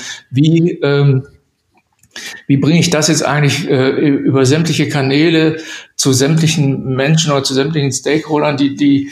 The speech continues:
damit in Kontakt treten werden, äh, hin? Also das, dieses, diese Expertise, die muss ich einfach mitbringen. Infolgedessen,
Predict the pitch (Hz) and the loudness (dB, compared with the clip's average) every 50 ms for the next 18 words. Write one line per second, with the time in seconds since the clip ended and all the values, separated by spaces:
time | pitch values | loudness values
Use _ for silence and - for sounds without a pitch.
0 | - - - - 135 135 139 143 139 - - - 147 143 143 - 147 135 127 139 | -14 -14 -8 -6 -2 -2 0 -2 -2 -4 -6 -6 -4 -4 -4 -4 -6 -6 -4 -4
1 | 127 123 139 135 - - - - 139 143 139 135 120 120 120 127 139 147 151 147 | -4 -4 -4 -6 -6 -8 -4 -2 -2 -2 -2 -2 0 0 0 0 0 0 0 -2
2 | 143 - _ - - - _ _ - - 147 131 131 127 123 127 120 - 139 143 | -2 -6 _ -20 -20 -20 _ _ -6 -2 0 2 2 2 2 2 2 2 2 4
3 | 131 120 113 104 - - - 123 123 127 131 123 - - - - - 147 143 156 | 4 4 2 2 -2 -4 -4 -2 -2 -2 -2 -4 -6 -12 -10 -4 -2 -2 -2 -2
4 | 156 - - - 165 165 160 160 156 139 - - - - - - - - - - | -4 -8 -4 0 2 2 2 2 2 0 0 0 -2 -2 -6 -10 -16 -18 -18 -18
5 | - - - 151 139 156 - - - - 135 - - 156 151 151 147 135 143 143 | -10 -4 -2 0 0 0 0 0 0 -2 -2 0 0 0 0 2 2 2 2 2
6 | 143 139 131 135 117 123 131 127 123 120 117 - - - - - - - - - | 2 2 0 0 0 -2 -2 -2 -2 -2 -4 -6 -8 -10 -10 -8 -8 -8 -10 -12
7 | - _ _ _ _ _ _ _ _ - - 131 123 - 135 135 135 135 139 143 | -16 _ _ _ _ _ _ _ _ -6 -6 -4 -2 -2 0 0 0 0 0 0
8 | - 151 143 143 143 - - - | 2 2 2 2 0 -2 -6 -10